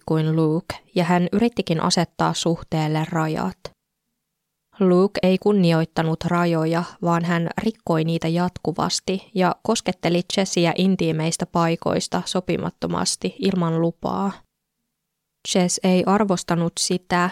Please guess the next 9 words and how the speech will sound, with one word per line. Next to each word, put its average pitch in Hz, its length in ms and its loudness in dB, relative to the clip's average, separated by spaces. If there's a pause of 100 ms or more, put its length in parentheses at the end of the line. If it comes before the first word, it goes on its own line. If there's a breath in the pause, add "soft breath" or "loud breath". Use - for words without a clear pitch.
miten 175 420 0
päällekäyvä 165 760 2
Luke 165 400 0
oli, 160 440 0
vaikka 170 460 0
muuten 190 420 2
hän 190 300 0
pojasta 190 460 0
pitikin. 185 720 -4